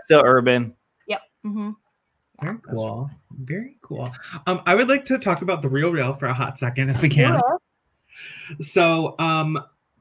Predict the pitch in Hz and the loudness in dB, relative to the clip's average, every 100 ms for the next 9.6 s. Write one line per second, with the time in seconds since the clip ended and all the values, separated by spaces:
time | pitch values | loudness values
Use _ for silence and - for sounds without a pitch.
0 | _ _ _ _ - - 190 185 220 165 | _ _ _ _ -12 -6 -2 0 0 0
1 | 185 - 175 147 135 139 151 147 - 151 | -4 -4 -2 0 0 -2 -2 -4 -4 0
2 | 147 143 - 139 139 135 - - _ - | 0 0 -2 -2 -2 -4 -8 -18 _ -6
3 | 147 139 127 - 151 131 139 135 139 139 | -4 -2 -6 -8 -4 -2 -2 -2 -4 -4
4 | 127 170 170 170 165 156 - - - - | -2 -2 -2 -2 -2 -4 -12 -20 -12 -4
5 | 151 - 156 180 175 208 220 190 - 165 | -4 2 4 4 4 4 4 -2 0 0
6 | 160 147 - - 135 123 - 110 120 - | 0 -2 -6 -2 0 0 -6 -8 -8 -12
7 | - - _ 139 131 214 - _ _ _ | -20 -20 _ -8 -8 -10 -16 _ _ _
8 | _ _ - 165 156 175 156 143 131 - | _ _ 0 2 2 0 -2 -2 -2 -4
9 | 127 127 147 180 226 | -6 -4 -4 -4 -6